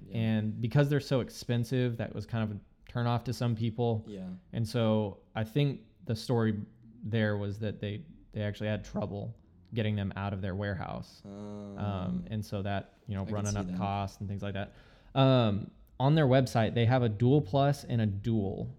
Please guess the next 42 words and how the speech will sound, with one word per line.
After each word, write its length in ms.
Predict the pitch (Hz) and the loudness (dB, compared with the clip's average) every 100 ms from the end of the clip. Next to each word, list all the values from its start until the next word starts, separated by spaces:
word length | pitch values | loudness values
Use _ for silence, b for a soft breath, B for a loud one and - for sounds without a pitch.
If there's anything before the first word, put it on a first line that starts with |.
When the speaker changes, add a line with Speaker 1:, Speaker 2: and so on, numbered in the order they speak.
| - - - - | -18 -20 -10 -2
Speaker 2:
and 680 | 107 104 101 101 101 101 - - - - - - - - | 0 2 2 0 -2 -4 -8 -16 -20 -20 -20 -20 -20 -6
they're, 380 | 135 131 131 131 | 4 6 8 6
they're 120 | 123 123 | 4 6
one 140 | 190 | 6
of 60 | 185 | 6
the 140 | 147 | 4
only 300 | 123 131 127 | 4 6 6
skateboards 640 | 113 127 123 110 110 107 120 | 4 2 2 2 2 2 0
that 140 | 98 | 2
has 300 | 113 110 110 | 4 4 2
a 440 | 110 110 107 107 - b b b _ _ | 0 0 0 -2 -8 b b b _ _
front 260 | - 127 123 | 2 2 4
motor 220 | 120 110 | 4 4
and 220 | 110 110 | 4 2
a 20 | 101 | 2
back 280 | 98 87 | 0 -2
motor, 260 | 104 98 - _ _ | -4 -6 -8 _ _
which 120 | - 107 | -4 -4
is 100 | 101 | -2
one 120 | 113 110 | 0 2
of 40 | |
the 60 | 107 | 2
reasons 280 | 104 110 | 0 0
they're 100 | 101 95 | -2 -4
so 420 | - - 110 104 | -8 0 0 0
fast. 480 | - 101 - - - | -2 -6 -6 -14 -6
Speaker 1:
Oh, 160 | 120 98 | -4 -4
I 40 | |
didn't 140 | 151 | -4
know 80 | 160 | -4
they 100 | 98 | -4
had 80 | 92 | -6
a 60 | 139 _ - - | -8 _ -16 -10
front 200 | 135 156 | -8 -10
motor. 120 | - - - | -12 -18 -16
Wow. 80 | - | -4
Speaker 2:
Yes. 460 | 110 - - - - b b b _ | -2 -4 -8 -20 -20 b b b _
Um, 500 | 110 110 107 98 64 - _ _ _ _ _ _ _ _ _ _ _ | 0 2 2 0 -4 -10 _ _ _ _ _ _ _ _ _ _ _
Speaker 1:
They 80 | - | -6
also 200 | 190 107 | -4 0
Speaker 2:
yeah, 60 | |
Speaker 1:
have 120 | 127 | 0